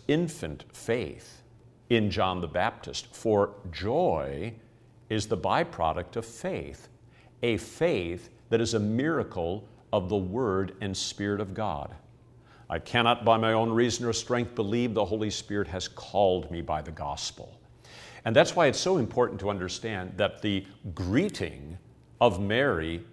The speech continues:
to her cousin Elizabeth was a greeting that was filled with the Word of God, a confession of the gospel, the truth of God's mercy and grace in the fulfillment of His promise in the sending of His Son.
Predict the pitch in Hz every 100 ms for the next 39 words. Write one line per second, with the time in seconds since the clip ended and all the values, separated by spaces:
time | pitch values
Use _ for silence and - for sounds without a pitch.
0 | - - 110 117 120 135 113 95 82 104
1 | 101 76 73 - - - - - 110 107
2 | 104 80 101 131 110 87 101 104 87 -
3 | - - - - 156 113 95 85 110 107
4 | 98 90 98 87 80 95 78 73 76 -
5 | - - - 110 117 104 - 143 - 117
6 | 101 - 92 92 87 87 87 - 78 73
7 | 87 - - - 110 110 - 147 113 95
8 | - 90 101 95 - 104 107 110 - 104
9 | - 95 85 87 92 73 73 - - -
10 | - 117 107 - 110 - 156 147 95 87
11 | - 95 - 117 120 76 76 - - -
12 | 101 90 - 98 92 87 78 90 - -
13 | 80